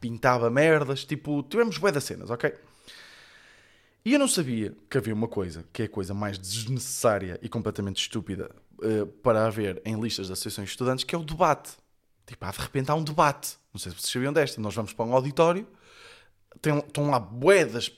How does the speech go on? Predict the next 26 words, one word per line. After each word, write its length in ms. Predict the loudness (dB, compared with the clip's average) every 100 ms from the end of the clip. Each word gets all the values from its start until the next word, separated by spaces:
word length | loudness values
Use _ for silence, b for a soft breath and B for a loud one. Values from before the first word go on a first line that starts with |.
| -2
bué 180 | 4
de 80 | 4
pessoas, 320 | 2 -2 -2
professores, 880 | -4 -6 -2 -2 0 0 -2 -4 -8
tudo 160 | -2 0
e 40 |
mais, 140 | 0 -2
os, 220 | -4 -4
e 220 | -8 -6 -4
os 140 | -6
professores 380 | -6 -8 -6 -6
terem 180 | -4 -6
que 100 | -6
levar 160 | -6
com 100 | -6
esta 180 | -8 -6
merda 280 | -4 -2 -4
é 20 |
absolutamente 480 | -6 -8 -10 -10 -10
ridículo. 380 | -10 -12 -14 -18 B B B B B B B B B 2
Em 80 |
que 120 | 2 4
nós 180 | 4
vamos 240 | 6 4 2
debater 640 | 0 2 2 2 -2 -4 -12 _ _ _ _ _
propostas 840 | 2 2 8 10 10 4 -8 -10